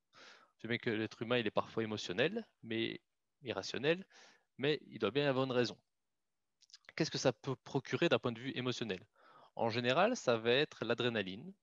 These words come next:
parce que voilà, on a envie d'être en position, on a envie d'avoir la petite adrénaline, adrénaline de la position, ou bien alors tout simplement, on se fait chier, on est devant les graphiques, il se passe rien, on se fait chier,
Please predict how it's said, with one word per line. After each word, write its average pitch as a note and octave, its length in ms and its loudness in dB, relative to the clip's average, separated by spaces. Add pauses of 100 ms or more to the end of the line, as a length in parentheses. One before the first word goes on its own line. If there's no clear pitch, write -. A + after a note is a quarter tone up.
parce - 160 -6
que - 80 -4
voilà, G#2 320 4
on G#2+ 160 -2
a G2+ 40 2
envie G#2+ 180 2
d'être C3 200 0
en G#2+ 40 -10
position, G#2 560 -6 (280)
on A2+ 60 -18
a A2+ 40 -16
envie G#2+ 160 -2
d'avoir A2 160 6
la G#2+ 40 2
petite A2 160 0
adrénaline, G#2+ 420 -2
adrénaline A#2 440 0
de A2+ 80 0
la G#2+ 80 0
position, G#2 440 -10 (520)
ou C3 80 -2
bien C3+ 160 4
alors D#3 80 8
tout - 100 -6
simplement, C3+ 640 0 (500)
on B2 100 -2
se - 120 -6
fait B2 120 6
chier, - 420 -4 (100)
on G#2+ 60 -8
est G#2+ 80 2
devant A#2 180 4
les A#2+ 100 6
graphiques, A2+ 600 2 (200)
il - 60 -10
se - 60 -12
passe A2 300 4
rien, B2 320 -4
on A#2 100 -6
se - 100 -8
fait A#2 160 -2
chier, - 400 -4